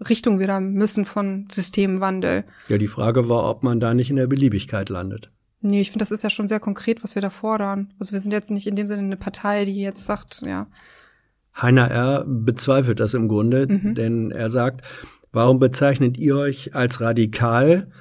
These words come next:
Speaker 2: äh, wenn ihr nicht an die Wurzel, Radix, geht,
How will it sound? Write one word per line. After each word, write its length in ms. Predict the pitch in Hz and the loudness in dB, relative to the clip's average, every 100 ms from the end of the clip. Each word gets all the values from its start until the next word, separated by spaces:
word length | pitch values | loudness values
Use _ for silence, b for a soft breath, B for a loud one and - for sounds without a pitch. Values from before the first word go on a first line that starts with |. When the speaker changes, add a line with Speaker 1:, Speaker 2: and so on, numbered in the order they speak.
| B B - | B B -8
Speaker 2:
äh, 260 | 120 120 | -4 -2
wenn 180 | 107 127 | 4 6
ihr 100 | 127 | 6
nicht 320 | 120 131 - | 6 4 0
an 160 | - 117 | 0 2
die 220 | 113 107 101 104 | 4 2 2 6
Wurzel, 560 | 131 143 113 117 151 | 6 6 4 4 2
Radix, 720 | - 85 87 110 135 - - | -4 -4 -2 0 0 -2 -6
geht, 340 | - 117 123 | 0 2 2